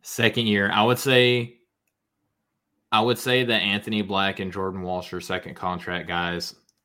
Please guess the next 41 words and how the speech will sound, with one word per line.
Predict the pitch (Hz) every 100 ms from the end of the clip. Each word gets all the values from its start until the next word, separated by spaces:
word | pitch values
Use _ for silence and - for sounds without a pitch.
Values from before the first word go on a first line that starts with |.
| _ _
I'll | 117 156
say | - 180
over. | 107 113 95 87
I'll | 95 107
say | 123 117
that | 104 101
Trayvon | 107 98 98 92
Brazile | 90 87 87 87
finds | - 90 87
a | 87
way. | 87 87 87 87 _ -
Um, | 90 87 87 85 - -
if | 104
he | 113
doesn't | 110 120 120 104
declare | 101 - 104 98
this | 98 101 113
year | 113 117 113 _ _ _ _ -
and | 95
comes | 104 101
back | - 95 104 -
for | 104
maybe | 107 104 107
another | 107 107 107
year, | 110 110 113 - 101
I |
think | 110 104
that | 95
there | 95 92
is | 90
a, |
an | 87 - 95
opportunity | 92 87 90 92 87 87
for | -
him | 85 87
to | 82
be | 82
a | 80
second | 85 82 82
contract | 82 80 - 78
guy. | -